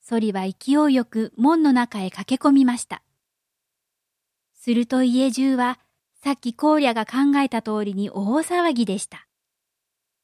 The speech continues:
ガブリーラやミハイラやバラーシュカたちは、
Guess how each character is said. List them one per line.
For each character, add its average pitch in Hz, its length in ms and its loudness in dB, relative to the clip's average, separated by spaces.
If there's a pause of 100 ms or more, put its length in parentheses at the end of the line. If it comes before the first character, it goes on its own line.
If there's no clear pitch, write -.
(380)
ガ 214 140 0
ブ 226 160 0
リ 254 200 2
ー - 20 -6
ラ 214 120 -4
や 202 220 -4
ミ 233 160 0
ハ 269 160 -2
イ 285 100 0
ラ 269 120 -4
や 254 380 -2
バ 254 120 2
ラ 302 160 0
ー 339 60 -2
シ - 100 -10
ュ - 40 -20
カ 254 100 -6
た 233 120 -4
ち - 140 -12
は、 185 220 -4